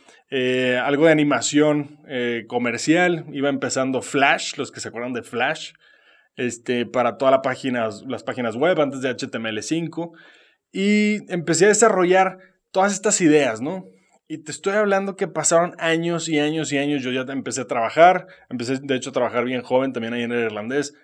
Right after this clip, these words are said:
Saludo a los exalumnos del Irlandés, que fue mi primer trabajo. Este, bueno, mi primer trabajo formal. Y este, entonces empezaba yo a ahorrar mi dinero, trataba de salir con mis amigos, en ese, en ese momento tenía novia,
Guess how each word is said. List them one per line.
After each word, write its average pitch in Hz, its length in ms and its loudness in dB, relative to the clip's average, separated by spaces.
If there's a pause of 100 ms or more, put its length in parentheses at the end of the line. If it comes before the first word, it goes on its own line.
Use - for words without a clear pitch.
(140)
Saludo 123 480 0
a - 20 2
los 113 180 -2
exalumnos 117 480 -6
del 107 140 -6
Irlandés, 107 400 -8
que 143 80 -20
fue 127 140 -8
mi 117 80 -10
primer 104 240 -10
trabajo. 135 540 -6 (420)
Este, 131 760 -2
bueno, 123 220 0
mi 120 100 -4
primer 143 240 -2
trabajo 160 260 0
formal. 120 600 -4 (500)
Y 175 140 4
este, 170 320 4
entonces 175 460 0
empezaba 180 420 4
yo 208 120 4
a - 20 6
ahorrar 196 280 6
mi 190 120 0
dinero, 208 480 4
trataba 165 320 -2
de 165 60 -2
salir 151 140 0
con 147 120 -4
mis 139 140 -2
amigos, 180 480 0
en 151 60 0
ese, 143 200 -6
en 147 180 -6
ese 139 140 -4
momento 135 280 -4
tenía 123 180 -4
novia, 175 520 4